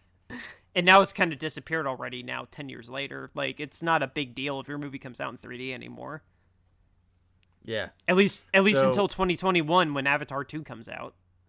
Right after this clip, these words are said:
Speaker 2: But other than that, I mean, we've, we've done a Nick Cage thing. I don't really have much else to talk about on this movie. Just, it, it's very good. I highly recommend people see it.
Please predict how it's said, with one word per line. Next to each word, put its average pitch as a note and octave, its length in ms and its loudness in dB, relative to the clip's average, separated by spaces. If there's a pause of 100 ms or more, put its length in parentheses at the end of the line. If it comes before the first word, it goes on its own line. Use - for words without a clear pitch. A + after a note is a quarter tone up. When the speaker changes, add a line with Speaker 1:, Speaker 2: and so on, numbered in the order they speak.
(1200)
Speaker 2:
But A2 340 -4
other E3 220 6
than B2+ 140 -2
that, B2 340 -4
I A#2+ 80 -4
mean, A2+ 400 -6 (260)
we've, A#2+ 260 -8 (140)
we've A#2+ 160 -8
done B2 160 -4
a A2+ 60 -6
Nick A2 180 -8
Cage G#2+ 220 -6
thing. G#2+ 160 -10
I A2+ 80 -2
don't D3 160 -4
really A#2+ 200 -8
have G#2+ 220 -8
much G#2+ 300 -8
else G#2+ 180 -6
to G2+ 80 -14
talk F#2 320 -8
about F#2 220 -8
on F2 160 -8
this F2 180 -16
movie. F2 340 -12
Just, F#2+ 240 -16
it, A2 160 -12 (360)
it's A2+ 200 -8
very C#3+ 280 -2
good. B2 260 -2
I A2+ 160 -2
highly B2 640 0
recommend A2 400 -4
people A2 260 -10
see G#2+ 280 -10
it. G#2 260 -8